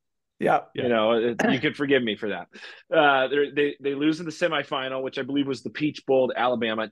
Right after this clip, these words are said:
Speaker 2: Nobody thought they had a chance. We were just happy to be there.
Speaker 1: Yeah.
Speaker 2: Then, uh, twenty seventeen season, you know, ends with a disappointing Fiesta Bowl loss to Penn State. Kind of a disappointing,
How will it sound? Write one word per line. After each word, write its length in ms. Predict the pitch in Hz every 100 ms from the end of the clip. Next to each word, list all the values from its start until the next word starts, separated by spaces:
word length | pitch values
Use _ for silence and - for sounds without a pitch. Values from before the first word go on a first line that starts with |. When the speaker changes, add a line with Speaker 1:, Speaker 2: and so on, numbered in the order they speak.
| 135
Speaker 2:
Nobody 380 | 151 147 139 131 -
thought 160 | 117 113
they 60 |
had 120 | 104
a 40 | 92
chance. 340 | - 85 76
We 120 | 127
were 80 | 151
just 160 | 117 120
happy 240 | 110 98
to 60 | 80
be 120 | 76
there. 180 | - _ _ _ _ -
Speaker 1:
Yeah. 180 | 151 135 _ _ _ -
Speaker 2:
Then, 340 | 143 139 131 131
uh, 340 | 127 120 113 -
twenty 360 | - 160 156
seventeen 840 | 135 - 170 151 143 127 160 151 139
season, 720 | - 143 131 131 131 127 123 - - _ _ _ -
you 140 | 131
know, 380 | 117 113 117 104 _ _ 135
ends 240 | 143 131
with 120 | 123
a 60 | 117
disappointing 720 | 123 - - 123 120 113 107 -
Fiesta 320 | 135 120 110
Bowl 200 | 107 104
loss 400 | 95 92 - -
to 100 | 104
Penn 220 | - 95
State. 460 | 90 - 117 110 - - _ _ _ _ -
Kind 140 | 269
of 60 | 269
a 100 | 135
disappointing, 800 | 156 147 123 160 151 135 117